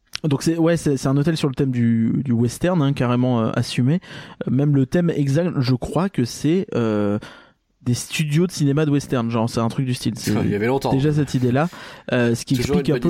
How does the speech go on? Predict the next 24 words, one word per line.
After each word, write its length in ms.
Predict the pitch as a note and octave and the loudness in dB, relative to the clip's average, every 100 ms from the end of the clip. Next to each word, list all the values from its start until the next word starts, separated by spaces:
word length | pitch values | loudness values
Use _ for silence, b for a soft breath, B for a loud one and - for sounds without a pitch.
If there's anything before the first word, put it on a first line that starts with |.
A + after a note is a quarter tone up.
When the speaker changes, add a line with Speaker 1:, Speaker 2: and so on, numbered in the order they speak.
| E3 | 2
Speaker 1:
le 40 | |
Speaker 2:
idée, 20 | |
les 40 | C#3 | 2
Speaker 1:
côté 180 | C#3 D3 | 2 0
Speaker 2:
studios. 100 | - | 0
Speaker 1:
façade 460 | D3+ - E3 D3 | -2 0 0 2
de 80 | B2+ | 0
certains 340 | B2 B2+ - A#2+ | 0 -2 0 0
aspects. 240 | A#2+ E3+ | 0 -2
Je 80 | C#3+ | 0
pense 140 | E3 D#3+ | -2 -2
que 80 | D3+ | -2
c'était 280 | - C3 | -2 0
vraiment 220 | B2+ C#3 D3+ | 0 2 2
l'idée 340 | C#3 C3 C#3 | 2 2 2
de, 360 | A#2+ A#2 A2+ A2+ A#2 B B B B B _ | 2 2 2 0 -4 B B B B B _
ouais, 180 | C#3+ F3+ | 0 2
mais 60 | E3+ | 4
on 60 | |
a 80 | D3 | 2
Frontierland, 480 | C#3+ D#3 D3+ D#3 D3+ | 0 -2 0 2 2
ouais, 380 | - D#3 F3 E3+ | 2 4 4 4
mais, 280 | D3+ C#3 C3+ | 4 4 4
euh, 300 | C3 C3 | 4 4